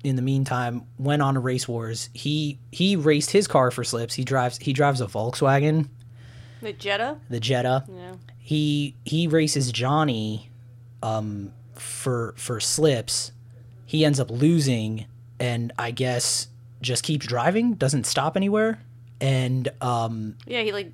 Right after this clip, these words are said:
Speaker 2: 'cause it was, like, his dad's car,
Speaker 1: it was,
Speaker 2: right?
Speaker 1: yeah, it was, like, his dad's car, so he's, like, all freaked out.
Speaker 2: Yeah.
Speaker 1: And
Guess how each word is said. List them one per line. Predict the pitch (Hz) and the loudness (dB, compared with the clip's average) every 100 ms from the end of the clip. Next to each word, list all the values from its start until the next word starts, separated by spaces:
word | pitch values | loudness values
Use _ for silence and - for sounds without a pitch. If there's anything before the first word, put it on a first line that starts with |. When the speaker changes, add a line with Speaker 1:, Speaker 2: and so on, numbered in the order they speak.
| - | -12
Speaker 2:
'cause | 220 | -8
it | 226 | -6
was, | 214 | -6
like, | 233 | -8
his | 208 180 | -10 -6
dad's | 202 190 | -6 -6
car, | - 196 180 | -4 -4 4
Speaker 1:
it | 147 | 6
was, | 147 | 6
Speaker 2:
right? | 147 | 6
Speaker 1:
yeah, | 151 | 4
it | |
was, | 135 | 4
like, | 139 | 0
his | 135 | 0
dad's | 120 139 131 | 0 0 0
car, | - 127 | -2 -2
so | 120 | -2
he's, | 127 127 | -4 -2
like, | 123 | -2
all | 127 | -4
freaked | - 139 131 117 | -4 -6 -4 -2
out. | 123 139 - - | -2 -2 -4 -20
Speaker 2:
Yeah. | 175 175 - - - - - - - - - | -18 -18 -20 -20 -20 -20 -20 -20 -20 -16 -2
Speaker 1:
And | 127 120 120 120 | 2 2 2 0